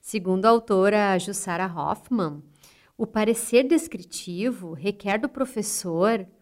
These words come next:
o exercício da atenção nas manifestações dos alunos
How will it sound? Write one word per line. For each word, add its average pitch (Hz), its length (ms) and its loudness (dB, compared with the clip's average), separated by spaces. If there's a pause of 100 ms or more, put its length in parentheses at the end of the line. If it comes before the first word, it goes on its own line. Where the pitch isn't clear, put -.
(200)
o 170 160 -6
exercício 240 1160 0 (220)
da 180 320 0
atenção 254 880 2 (180)
nas 269 280 4
manifestações 277 1400 6
dos 208 180 -10
alunos 226 760 2